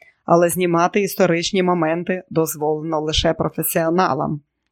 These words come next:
За хвилину Модершед мав імена та адреси присутніх. Він кинув останній погляд на тарілку, що літає, і подумав у збудженні: «Мама права,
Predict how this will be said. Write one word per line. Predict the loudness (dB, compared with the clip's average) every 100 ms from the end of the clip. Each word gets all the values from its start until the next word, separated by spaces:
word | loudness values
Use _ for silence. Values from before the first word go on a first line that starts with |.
| _ _ _ _ _ _ _ _ _ -20 -20 _ _ _ _
За | -2 0
хвилину | 0 0 2 4 2 0 0
Модершед | 2 4 2 0 0 0
мав | 2 2 0
імена | 0 2 2 0 0
та | 0 -2
адреси | 0 -2 -2 -4
присутніх. | -2 -2 -2 -2 -2 -4 -8 -10 -18 _ _ _ _ _
Він | 2 4 4
кинув | 2 2 2 0
останній | -2 0 0 0 -2
погляд | -2 0 0 -2 -4
на | -2
тарілку, | -2 -2 0 -2 -2 -4
що | -2 0
літає, | 0 -2 -2 0 -2 -4 -10 _ _ _ _
і | 2
подумав | 2 4 2 2 0
у | -4
збудженні: | -6 -6 -6 -4 -4 -2 -4 -8 _ _ -4
«Мама | -2 0 0 -2
права, | -2 -2 -2 -2 -4